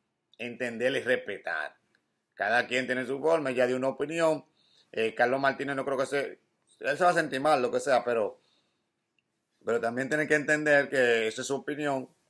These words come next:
y cada quien tiene una opinión. Ya ella no está con Carlos Martínez, veo que ella está con otra persona, y está saliendo excelentemente bella en todas las, en todas las actividades que le he visto y las presentaciones. Tiene un estilismo muy hermoso,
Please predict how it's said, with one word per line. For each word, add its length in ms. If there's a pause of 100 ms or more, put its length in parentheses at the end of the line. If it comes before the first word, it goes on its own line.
(480)
y 140
cada 280
quien 180
tiene 160
una 100
opinión. 420
Ya 380
ella 180
no 60
está 240
con 140
Carlos 240
Martínez, 880
veo 180
que 100
ella 120
está 180
con 140
otra 240
persona, 540 (420)
y 160
está 240
saliendo 340
excelentemente 840
bella 300
en 100
todas 260
las, 140
en 300
todas 200
las 80
actividades 460
que 120
le 80
he 20
visto 260
y 20
las 80
presentaciones. 680 (640)
Tiene 320
un 140
estilismo 420
muy 220
hermoso, 580